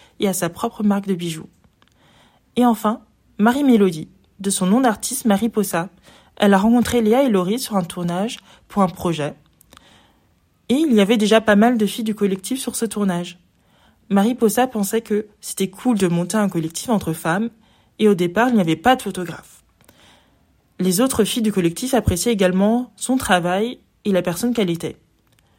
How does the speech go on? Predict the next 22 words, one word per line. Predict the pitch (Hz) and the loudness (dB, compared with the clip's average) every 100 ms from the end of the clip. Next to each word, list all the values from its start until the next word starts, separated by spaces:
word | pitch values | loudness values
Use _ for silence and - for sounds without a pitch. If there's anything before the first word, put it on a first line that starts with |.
| _ _ _ _ _ _ - | _ _ _ _ _ _ -8
Et | 165 | -6
donc, | 180 254 - | -2 -4 0
l'intégration | 208 190 208 185 175 269 | 0 2 0 0 0 -2
de | 262 | 2
Marie-Mélodie | 202 180 220 214 180 170 226 | 2 2 4 4 2 -2 -6
s'est | - 185 | -6 -6
faite | 220 240 - _ - | -6 -8 -14 _ -4
toute | 330 349 - _ 214 | -4 -4 -10 _ -4
naturellement. | 202 - 226 185 160 - _ _ _ _ _ _ _ _ _ | -4 -2 -2 0 -4 -10 _ _ _ _ _ _ _ _ _
Toi, | - 392 311 | -2 0 4
Iman, | 190 185 302 - _ _ _ - | 4 2 0 -6 _ _ _ -10
tu | 208 | 0
t'es | 220 | 2
intéressée | 208 202 190 190 320 | 2 2 -2 0 0
aux | 320 | 2
dynamiques | 220 196 220 - | 4 4 2 0
sociales. | 220 - 185 202 - _ _ _ _ | -4 -2 -4 -6 -14 _ _ _ _
Peux-tu | 233 214 254 | -10 -8 -4
nous | 262 233 | -2 0
en | |
dire | 202 190 | -2 -4
plus ? | - - - | -4 -4 -6